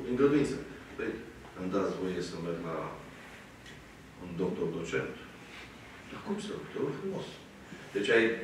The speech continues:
eu te-am dus până aici. De aici încolo, te duce altcineva. Duhovnicul e o călăuză. Un om care știe anumite, unii te duce până aici, de aici te duce până acolo, de acolo mai, mai departe. Până te înalță.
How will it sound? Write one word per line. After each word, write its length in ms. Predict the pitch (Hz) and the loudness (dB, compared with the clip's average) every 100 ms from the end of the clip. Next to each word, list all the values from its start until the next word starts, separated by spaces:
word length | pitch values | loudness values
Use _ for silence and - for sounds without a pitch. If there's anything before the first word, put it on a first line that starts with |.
| - - | 4 6
eu 80 | |
te-am 200 | - 131 156 | 8 10 8
dus 100 | - | 6
până 120 | 156 - | 6 6
aici. 200 | - - - - - - - | 6 4 -2 -6 -12 -14 4
De 40 | - | 10
aici 220 | - - | 10 10
încolo, 340 | - - 104 - - - - | 8 12 12 12 8 2 -2
te 60 | - | -4
duce 140 | 165 185 | -2 0
altcineva. 460 | 180 190 175 156 - - - - - - - - - - 123 | 0 0 -2 -2 -4 -8 -14 -16 -16 -18 -16 -18 -18 -4 2
Duhovnicul 540 | 120 117 104 147 165 | 4 8 8 6 4
e 80 | 165 | 2
o 60 | 170 | 4
călăuză. 380 | 165 160 123 - - - - - - - - - - - - - - - - - - - - - | 4 4 4 0 -6 -12 -16 -18 -18 -18 -18 -18 -18 -18 -18 -18 -16 -18 -18 -18 -18 -18 -12 0
Un 60 | 110 113 | 6 10
om 80 | - - | 10 10
care 200 | 135 - - - | 10 10 8 4
știe 400 | - 151 143 143 165 - - - 110 | 4 6 10 8 6 2 -6 -6 0
anumite, 380 | 117 139 135 - - - 147 | 6 6 6 2 0 -4 2
unii 180 | 160 - | 6 6
te 60 | 127 | 6
duce 160 | - 107 101 | 4 2 2
până 120 | 92 | 4
aici, 240 | - - - | 4 2 2
de 60 | |
aici 180 | - - | 4 4
te 80 | - | 2
duce 120 | 101 - | 0 0
până 120 | 95 95 | -2 -2
acolo, 200 | 143 - 117 | 0 0 0
de 60 | |
acolo 180 | - 135 139 | 0 0 0
mai, 100 | 135 135 135 | 0 0 2
mai 140 | 135 | 4
departe. 300 | 139 127 - - - - - | 4 2 0 -4 -6 -8 2
Până 240 | 160 175 156 | 6 8 8
te 80 | 151 | 8
înalță. 240 | - - | 6 4